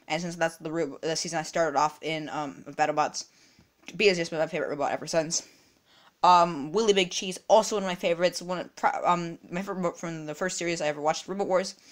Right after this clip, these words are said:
Series five. Very fun to watch, just really good. Um, it was really fun to watch. Um, Bigger Brother, one of my favorite teams as well. M-, not teams, robots. Um, Bigger Brother from Series five as well.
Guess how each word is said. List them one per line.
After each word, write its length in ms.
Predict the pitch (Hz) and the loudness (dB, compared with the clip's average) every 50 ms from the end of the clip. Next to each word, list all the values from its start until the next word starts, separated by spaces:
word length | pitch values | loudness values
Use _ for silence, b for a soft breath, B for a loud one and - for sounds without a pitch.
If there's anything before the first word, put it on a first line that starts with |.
| B B B | B B B
Series 280 | - - 135 - - - | -6 -6 -6 -6 -6 0
five. 380 | - 208 214 196 190 185 196 b b b b b | 4 6 6 6 4 2 -2 b b b b b
Very 160 | - 202 190 185 | 4 4 4 6
fun 200 | - 190 175 170 | 4 0 -2 -2
to 60 | 165 | -2
watch, 560 | 160 165 170 165 165 160 - - - - - | 0 4 6 6 6 6 4 0 -6 -6 -6
just 300 | 170 170 - - - - _ _ _ - | -8 -8 -8 -8 -10 -12 _ _ _ -10
really 220 | - 175 147 147 | -8 -6 -6 -4
good. 220 | - 143 131 - - b b b b b b _ _ _ _ _ _ _ _ _ _ - | -4 -4 -4 -4 -6 b b b b b b _ _ _ _ _ _ _ _ _ _ 0
Um, 360 | 165 160 151 147 - 180 185 B B B B B | 2 2 2 0 -2 -8 -12 B B B B B
it 60 | 190 | -8
was 80 | 185 170 | -6 -4
really 140 | 175 165 - | -4 -4 -4
fun 180 | - 180 170 | -4 -4 -4
to 60 | 156 | -4
watch. 500 | 151 165 165 165 156 165 - - - - b b b b b b _ _ | -2 2 4 4 4 4 0 -6 -8 -8 b b b b b b _ _
Um, 540 | 175 180 180 180 175 175 175 175 170 185 190 - | 0 2 4 4 4 4 2 0 -4 -8 0 2
Bigger 240 | 226 233 233 226 | 4 4 6 4
Brother, 340 | 190 - 196 196 196 202 196 | 4 4 4 4 6 4 4
one 100 | 196 185 | 2 2
of 40 | 165 | 0
my 60 | 160 | -2
favorite 340 | - - 180 170 151 - - | -2 -2 -2 -2 -2 -6 -8
teams 300 | - 190 175 170 165 151 | -8 -6 -6 -6 -6 -6
as 80 | 147 156 | -8 -2
well. 400 | 160 170 165 160 160 170 - b b b b b b b b b b b _ - | 2 4 4 4 4 0 -4 b b b b b b b b b b b _ -10
M-, 120 | 170 - - | -8 -8 -4
not 220 | 165 180 - - | -4 -4 -4 -4
teams, 300 | - - 143 143 156 - b b b b | -8 -10 -8 -8 -8 -10 b b b b
robots. 460 | 190 208 190 180 151 - - - - | 0 4 6 6 6 4 2 -2 2
Um, 400 | 175 185 175 156 - 185 190 - - 180 | 2 2 2 0 -4 -10 -14 -14 -4 -4
Bigger 140 | 185 165 | -2 0
Brother 500 | 156 175 165 - - 156 151 165 156 151 | 0 0 0 -2 -2 -4 -4 -4 -4 -6
from 260 | 147 - - 156 160 160 | -8 -10 -10 -8 -8 -6
Series 260 | - 165 156 147 - - | -4 -4 -4 -4 -2 -2
five 160 | 151 143 147 | -2 -2 -2
as 100 | 139 180 | -6 0
well. 400 | 190 208 208 196 196 196 b | 4 6 8 8 6 4 b